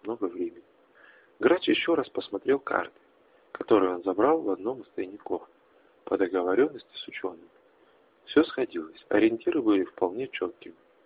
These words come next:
Здание заброшенного военного госпиталя. Сталкер прекрасно помнил этот госпиталь. Не так давно там проходила крупная операция по ликвидации группировки Грех. Тогда объединились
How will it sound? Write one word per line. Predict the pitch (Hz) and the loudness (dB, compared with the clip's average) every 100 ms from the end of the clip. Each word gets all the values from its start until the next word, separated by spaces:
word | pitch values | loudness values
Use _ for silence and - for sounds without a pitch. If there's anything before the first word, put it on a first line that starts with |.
| _ _ _ _ | _ _ _ _
Здание | 95 139 160 98 | 6 8 8 4
заброшенного | 87 90 104 110 95 90 87 90 | -2 0 0 0 -4 -10 -14 -6
военного | 95 127 117 101 | -2 -2 -4 -8
госпиталя. | 92 - - - _ _ _ _ _ _ _ _ _ | -8 -12 -14 -18 _ _ _ _ _ _ _ _ _
Сталкер | 117 139 - | 4 4 0
прекрасно | - - 101 110 135 139 | -12 -2 2 2 0 -4
помнил | - 104 95 92 90 _ _ _ _ - | 0 -2 -2 -10 -18 _ _ _ _ -4
этот | 98 98 90 | 0 0 0
госпиталь. | 98 - - - 85 | -6 -6 -10 -8 -8
Не | 90 | -6
так | 98 139 110 | 0 0 2
давно | 101 107 143 | 0 0 -2
там | 117 117 | -2 -4
проходила | - - - 98 110 92 | -6 -12 -10 -2 0 0
крупная | - 117 - 113 | -2 -2 -2 -6
операция | 107 98 104 123 - | -4 -2 0 -2 -6
по | - 95 | 0 0
ликвидации | 95 - 92 127 - 92 | 0 -2 2 0 0 -6
группировки | 92 92 - 98 104 - | -6 -8 -6 -6 -4 -2
Грех. | 104 98 87 - _ _ _ _ _ _ _ _ _ | -2 -2 -4 -10 _ _ _ _ _ _ _ _ _
Тогда | - 98 120 175 | 0 6 10 10
объединились | - 104 98 101 101 123 147 120 - | 8 -2 -2 -2 -2 -2 -2 -4 -4